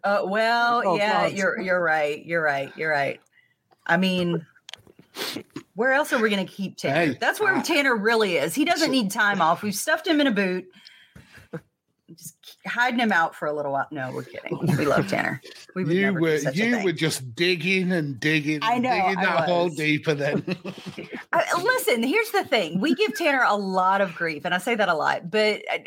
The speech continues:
Speaker 1: I do legitimately miss Tanner when he's not around.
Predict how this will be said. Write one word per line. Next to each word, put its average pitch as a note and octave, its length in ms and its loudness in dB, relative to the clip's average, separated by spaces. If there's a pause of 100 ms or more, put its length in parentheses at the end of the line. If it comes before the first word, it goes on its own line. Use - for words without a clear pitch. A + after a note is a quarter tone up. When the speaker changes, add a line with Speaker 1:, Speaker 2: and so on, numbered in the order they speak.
Speaker 1:
I D4+ 160 4
do B3 260 0
legitimately G3 680 0
miss E3 260 -4
Tanner C#3+ 340 -2
when D3 180 -4
he's D3+ 220 -4
not C3+ 160 4
around. E2 440 0